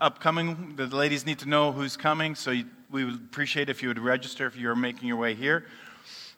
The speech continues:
Also, if you haven't set up any authorized giving, um, and you wanna use your credit card, uh, or your debit card, you can do so through this app, and it also gives you a whole list of all your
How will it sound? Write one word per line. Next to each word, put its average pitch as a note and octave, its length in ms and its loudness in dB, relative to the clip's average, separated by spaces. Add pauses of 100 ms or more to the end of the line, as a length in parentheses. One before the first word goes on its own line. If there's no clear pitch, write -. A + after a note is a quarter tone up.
Also, D#3+ 380 4
if D3+ 120 0
you D3+ 60 4
haven't D3+ 260 6
set D3 200 4
up D3 120 4
any D3+ 200 4
authorized C#3+ 540 6
giving, D3+ 440 0 (460)
um, G#2 540 4 (220)
and C3 180 0
you B2+ 80 2
wanna C3+ 220 6
use C3+ 200 0
your B2+ 80 0
credit C3+ 280 2
card, C3 520 4
uh, G#2 400 2
or G#2+ 120 -2
your A2 100 -2
debit B2+ 320 0
card, B2 260 2
you A2 60 -10
can A2 160 -2
do A#2+ 160 -2
so A#2+ 220 -6
through A#2+ 160 -6
this G#2+ 200 -4
app, A#2+ 440 2
and A#2 120 -2
it A2 140 -2
also B2+ 260 0
gives A#2 220 -4
you A2+ 100 -2
a G2+ 40 -2
whole B2+ 260 -4
list B2+ 380 0
of G#2+ 180 -4
all A#2 220 4
your G#2+ 500 0